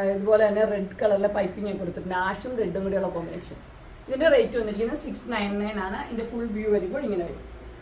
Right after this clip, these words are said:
അടുത്തത് വന്നിരിക്കുന്ന ഒരു സിൽവറും ബ്ലാക്കും കൂടെയുള്ള കോമ്പിനേഷൻ ആണ്. അതിന്റെ, ഏം, ചെസ്റ്റ് പോർഷനിൽ ഇങ്ങനെ നല്ല വർക്ക് കൊടുത്തിട്ടുണ്ട്. ബ്ലാക്കിൽ നല്ലൊരു എംബ്രോയിഡറി വർക്കാണ് കൊടുത്തിരിക്കുന്നത്. ഇതിന്റെ ബാക്ക് പോർഷൻ ഇങ്ങനെ വരും. ഇതിന് അത് കൂടാതെ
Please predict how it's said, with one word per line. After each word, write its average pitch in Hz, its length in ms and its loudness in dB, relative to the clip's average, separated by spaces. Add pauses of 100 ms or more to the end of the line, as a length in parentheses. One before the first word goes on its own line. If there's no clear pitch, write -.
(420)
അടുത്തത് 240 460 0
വന്നിരിക്കുന്ന 262 400 0
ഒരു 269 80 -2
സിൽവറും 254 460 -2
ബ്ലാക്കും 233 340 2
കൂടെയുള്ള 220 240 -2
കോമ്പിനേഷൻ 202 520 -2
ആണ്. 202 200 -2 (460)
അതിന്റെ, 226 320 2 (380)
ഏം, 202 760 0 (420)
ചെസ്റ്റ് 220 240 -2
പോർഷനിൽ 240 300 0
ഇങ്ങനെ 226 200 0
നല്ല 214 300 -2
വർക്ക് 208 220 -2
കൊടുത്തിട്ടുണ്ട്. 214 600 4 (220)
ബ്ലാക്കിൽ 214 760 6
നല്ലൊരു 220 480 4
എംബ്രോയിഡറി 208 400 6
വർക്കാണ് 202 500 4
കൊടുത്തിരിക്കുന്നത്. 180 600 0 (340)
ഇതിന്റെ 247 160 2
ബാക്ക് 233 340 2
പോർഷൻ 247 340 0
ഇങ്ങനെ 202 160 -2
വരും. 175 220 -6 (2000)
ഇതിന് 269 220 0
അത് 277 220 4
കൂടാതെ 277 400 4